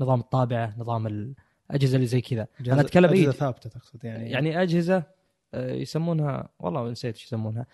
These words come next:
Speaker 1: بس عموما أجهزة شخصية يعني. آه، يعني ترى أقل شيء ياخذ خمس سنين، أربع سنين عشان يوصل للناس، بس بعد هذا كله البيئة اللي موجود فيها النظام جدا خصبة له إنه يتطور. يعني لو ما نزل هالنظام إلا على الصين يعتبر ناجح ترى.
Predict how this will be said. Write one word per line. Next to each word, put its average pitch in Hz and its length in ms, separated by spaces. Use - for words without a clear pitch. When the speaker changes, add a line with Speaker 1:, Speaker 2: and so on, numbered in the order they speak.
Speaker 1:
بس 151 160
عموما 208 260
أجهزة 160 220
شخصية 127 460
يعني. 98 380
آه، 127 420
يعني 143 260
ترى 160 380
أقل 160 220
شيء 143 160
ياخذ 123 280
خمس 120 240
سنين، 113 480
أربع 120 240
سنين 113 360
عشان 123 340
يوصل 127 320
للناس، 113 360
بس - 400
بعد 151 240
هذا 165 160
كله 127 480
البيئة 170 420
اللي 139 140
موجود 135 360
فيها 139 220
النظام 135 480
جدا 135 300
خصبة 127 540
له 127 240
إنه 123 160
يتطور. 120 600
يعني 139 160
لو 139 140
ما 151 180
نزل 147 260
هالنظام 139 480
إلا 131 180
على 123 140
الصين 147 400
يعتبر 123 380
ناجح 156 300
ترى. 120 280